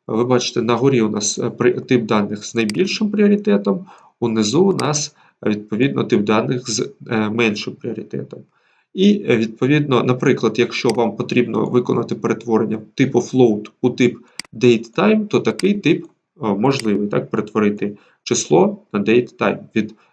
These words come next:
е, меншого типу даних до, е, е, від, типу даних з меншим пріоритетом до типу даних з більшим пріоритетом.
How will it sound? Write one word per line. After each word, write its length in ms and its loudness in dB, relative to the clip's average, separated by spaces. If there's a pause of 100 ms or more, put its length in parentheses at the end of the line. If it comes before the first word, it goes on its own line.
(120)
е, 160 2
меншого 500 0
типу 300 -2
даних 440 -2
до, 420 2 (360)
е, 40 0
е, 80 -2 (140)
від, 840 -6
типу 240 0
даних 320 0
з 100 -14
меншим 340 0
пріоритетом 600 0
до 140 0
типу 300 -4
даних 260 -2
з 60 -4
більшим 340 -4
пріоритетом. 640 -6